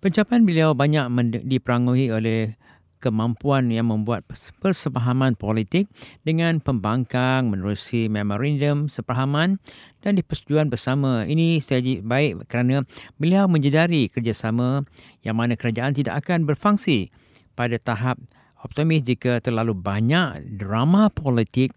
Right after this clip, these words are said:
hingga memerlukan cara efektif dengan meminimaliskan ruangan tersebut. Jadi persembahan ini bukanlah sahaja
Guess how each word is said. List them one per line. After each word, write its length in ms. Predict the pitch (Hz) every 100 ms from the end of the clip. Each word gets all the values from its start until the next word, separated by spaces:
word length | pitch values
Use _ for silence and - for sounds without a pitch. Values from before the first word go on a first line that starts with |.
| - - -
hingga 320 | 131 123 131
memerlukan 640 | 123 110 117 147 - 113
cara 640 | 95 123 123 123 120 123 117 -
efektif 640 | - 110 - 170 - 175 113 90
dengan 480 | 113 123 123 123 - - _ -
meminimaliskan 880 | 123 120 117 139 160 151 131 107
ruangan 400 | 95 107 107 110
tersebut. 400 | 101 135 - 107 101 127 - _ _ - - - _ _ _ _ _ _ -
Jadi 160 | 156
persembahan 560 | 190 165 165 156 165 156
ini 320 | 160 175 180
bukanlah 480 | 160 131 156 143 127
sahaja 640 | - 123 110 127 131 127